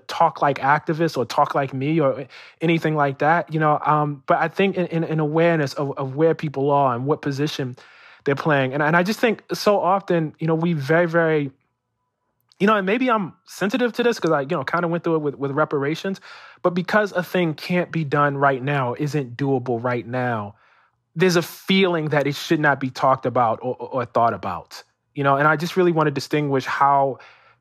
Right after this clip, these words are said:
people, and maybe it's just, like, presidential elections distort everything, you know? Um, but I, I really wanna distinguish between how people whose job it is to bring together a broad coalition so that they can win an election should speak,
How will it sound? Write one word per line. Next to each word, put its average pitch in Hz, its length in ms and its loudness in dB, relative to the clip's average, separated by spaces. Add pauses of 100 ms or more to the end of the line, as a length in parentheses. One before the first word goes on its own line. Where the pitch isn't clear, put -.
people, 147 500 2
and 156 120 0
maybe 320 200 4
it's 311 140 -2
just, 269 120 -8
like, 202 140 2
presidential 196 500 2
elections 147 440 -2
distort 120 400 -4
everything, 104 520 -12 (720)
you 160 100 2
know? 180 340 2
Um, 151 480 2 (100)
but 175 120 4
I, 170 80 4
I 160 100 -4
really 202 280 2
wanna 185 200 0
distinguish 156 680 -4 (560)
between 156 400 -2
how 147 680 0 (800)
people 214 320 0
whose 175 220 -2
job 160 400 2
it 143 100 -6
is 139 240 0
to - 140 -10
bring 147 340 -2
together 135 360 0
a 123 80 -6
broad 131 380 2
coalition 117 720 -2 (400)
so 151 140 0
that 123 100 -2
they 156 100 4
can 139 180 -2
win 135 140 -2
an 123 80 -4
election 120 500 -2
should 110 180 -12
speak, 107 420 -10